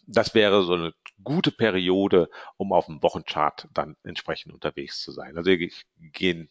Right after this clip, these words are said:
ich gehe schon immer, äh, ein bisschen deutlich drüber, weil, naja, sonst, sonst messe ich eigentlich nur die Größe der einzelnen Kerzen und das kann nicht wirklich die Volatilität sein. Okay, so viel zur dieser Frage mal.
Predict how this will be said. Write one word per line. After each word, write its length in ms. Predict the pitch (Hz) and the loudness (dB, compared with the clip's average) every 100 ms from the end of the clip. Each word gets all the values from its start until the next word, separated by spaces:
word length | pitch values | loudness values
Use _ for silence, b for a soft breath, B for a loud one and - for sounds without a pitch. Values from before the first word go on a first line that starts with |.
| _ | _
ich 120 | - | -6
gehe 180 | - 113 | 2 2
schon 260 | - 123 107 | 4 0 0
immer, 240 | 104 87 - B B B | 0 0 -2 B B B
äh, 260 | 95 92 82 | 2 4 2
ein 80 | 87 | -2
bisschen 300 | 95 - 87 | -4 -2 -2
deutlich 400 | 90 90 - - | 0 0 -2 -12
drüber, 460 | - 90 95 90 - B B B B | -6 -2 2 2 2 B B B B
weil, 320 | 90 95 - _ _ _ | 4 4 2 _ _ _
naja, 480 | - 110 95 95 87 | -20 -6 0 2 2
sonst, 260 | 92 90 | 0 0
sonst 300 | 98 87 - | -2 -2 -2
messe 260 | 92 87 92 | -2 -2 -4
ich 220 | - - | -8 -8
eigentlich 280 | 87 78 82 | -8 -6 -6
nur 100 | 85 | -4
die 100 | 82 | -2
Größe 340 | 85 85 - | 0 0 0
der 120 | 78 | -2
einzelnen 420 | - 78 - 73 71 | -4 -6 -10 -10 -6
Kerzen 440 | 82 82 - 69 | -4 -4 -6 -14
und 260 | 67 - - _ _ - | -20 -20 -20 _ _ -4
das 720 | 90 - - - - - - | -4 -2 2 4 4 4 -4
kann 160 | - 80 | -2 -2
nicht 240 | 80 - | -4 -6
wirklich 240 | 82 - - | -6 -6 -10
die 140 | 85 | -6
Volatilität 680 | 78 71 - 69 71 - - | -4 -4 -6 -14 -12 -10 -10
sein. 180 | - - _ | -12 -20 _
Okay, 340 | - 110 180 - 117 | 0 2 0 -2 -4
so 180 | 87 98 | -2 0
viel 220 | 95 82 | 0 -2
zur 280 | - 78 73 _ _ _ _ - | 0 -2 -2 _ _ _ _ -8
dieser 260 | 104 101 | 0 0
Frage 380 | - - 71 71 | 0 0 -2 -4
mal. 220 | 69 69 | -10 -12